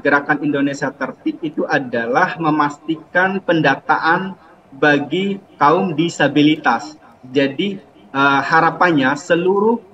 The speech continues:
eh, teman-teman disabilitas di seluruh Indonesia itu sudah, eh, terdata dalam database kependudukan, sudah memiliki nik, sudah memiliki K T P, akta kelahiran, dan K K,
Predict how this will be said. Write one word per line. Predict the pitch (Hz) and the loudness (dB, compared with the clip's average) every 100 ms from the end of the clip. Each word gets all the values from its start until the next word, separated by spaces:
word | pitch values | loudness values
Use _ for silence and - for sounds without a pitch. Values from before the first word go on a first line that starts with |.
| 160 | -2
eh, | 156 151 151 147 147 | 0 2 2 0 -2
teman-teman | 170 165 165 170 170 | -2 0 0 2 2
disabilitas | 170 160 165 156 143 151 156 185 | 0 -2 -2 0 2 2 2 -4
di | 151 160 | -4 -2
seluruh | 160 156 160 156 | 0 2 0 -2
Indonesia | 139 139 127 - 110 - _ | 0 0 -2 -6 -8 -8 _
itu | 170 160 226 | -4 -2 0
sudah, | 220 - 175 135 185 202 - - - - _ _ | -2 -4 -8 2 2 2 -4 -20 -20 -20 _ _
eh, | 143 147 | 0 2
terdata | 175 160 160 156 151 - 190 196 190 - | 2 2 6 6 4 4 6 6 4 0
dalam | 143 147 180 165 | 4 4 4 4
database | 143 143 139 165 | 2 2 0 -2
kependudukan, | 170 160 156 147 143 131 143 170 | -2 0 2 0 -2 -2 0 0
sudah | 165 165 151 165 | 0 -2 0 0
memiliki | 170 151 156 151 147 147 | -2 0 4 2 2 0
nik, | 143 160 190 - | 0 0 -2 -8
sudah | - 147 160 160 | -8 -4 -2 -2
memiliki | 160 151 151 147 151 156 156 151 | -2 0 2 2 0 -2 -2 -2
K | - 143 | -2 -2
T | 151 139 - - - | -2 -8 -12 -20 -6
P, | 170 | -4
akta | 151 147 - 147 | -2 -2 -4 -8
kelahiran, | 143 139 156 175 180 | -4 -4 0 0 0
dan | 143 139 139 135 - | 0 0 0 -4 -2
K | 143 | -2
K, | 135 | 0